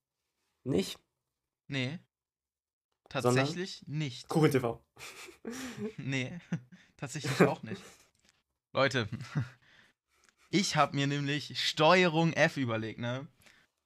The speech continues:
Speaker 2: Ich weiß nicht, ich musste grad irgendwie,
Speaker 1: Ach
Speaker 2: ich
Speaker 1: so.
Speaker 2: musste grad kurz darüber nachdenken, wen ich mir überlegt hab, ne? Ich weiß nicht, wa-, wie konnte ich das vergessen? Steuerung F, ich weiß nicht, ihr habt's bestimmt mitbekommen. Also,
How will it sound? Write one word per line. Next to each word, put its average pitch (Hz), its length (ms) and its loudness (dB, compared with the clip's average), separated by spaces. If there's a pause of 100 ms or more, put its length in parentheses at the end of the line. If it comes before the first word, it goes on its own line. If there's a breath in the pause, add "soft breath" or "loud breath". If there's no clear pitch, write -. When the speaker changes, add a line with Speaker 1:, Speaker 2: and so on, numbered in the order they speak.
(120)
Speaker 2:
Ich 120 120 -6
weiß 143 160 2
nicht, 131 100 -2
ich 113 60 -2
musste 160 240 2
grad 143 160 4
irgendwie, 156 380 -2 (140)
Speaker 1:
Ach 131 100 2
Speaker 2:
ich 131 60 0
Speaker 1:
so. 123 140 6
Speaker 2:
musste 117 240 6
grad 147 220 2
kurz 233 280 2
darüber 165 240 4
nachdenken, 151 560 4
wen 170 220 4
ich 214 100 -4
mir 190 100 0
überlegt 165 380 -2
hab, 107 120 -2
ne? 123 220 -2
Ich 120 100 -10
weiß 156 140 0
nicht, 139 120 -10
wa-, 147 160 0 (220 soft breath)
wie 151 120 -6
konnte 226 420 -4
ich - 180 -6
das 170 160 -4
vergessen? 135 460 -4 (280 soft breath)
Steuerung 160 440 0
F, 135 220 -2
ich 120 120 -12
weiß 131 200 0
nicht, 113 120 -10
ihr 113 80 -4
habt's 123 160 -4
bestimmt 131 360 -4
mitbekommen. 104 440 -10
Also, 110 240 -2